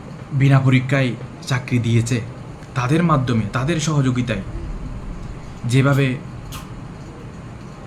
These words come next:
মানুষের আমানত নিয়ে চিনিমিনি খেলেছে, তার সুষ্ঠু তদন্ত হবে এই, এই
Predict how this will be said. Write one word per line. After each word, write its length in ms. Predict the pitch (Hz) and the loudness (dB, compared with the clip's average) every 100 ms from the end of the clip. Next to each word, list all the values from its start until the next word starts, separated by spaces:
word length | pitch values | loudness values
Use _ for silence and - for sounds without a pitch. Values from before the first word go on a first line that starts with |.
| - | -2
মানুষের 340 | 123 131 131 131 131 | 4 4 4 2 4
আমানত 300 | 123 123 120 - - - - - - - - - - | 4 4 2 -2 -10 -12 -12 -12 -12 -12 -14 -8 4
নিয়ে 200 | 131 120 110 - - | 6 8 4 -2 0
চিনিমিনি 380 | 147 147 139 131 | 6 8 8 8
খেলেছে, 300 | 135 123 117 110 - - - - - - - - - - - - - - - - | 6 4 2 -4 -4 -12 -12 -14 -14 -14 -14 -14 -14 -14 -14 -12 -14 -14 -14 0
তার 160 | 120 117 - - - | 0 0 -4 -10 -6
সুষ্ঠু 260 | 147 131 143 | -4 0 2
তদন্ত 320 | 123 123 120 117 113 | 2 2 0 0 0
হবে 200 | 127 131 127 - - - - - | 0 0 -4 -10 -14 -14 -14 -4
এই, 80 | 120 117 - | -2 -2 -6
এই 80 | - | -2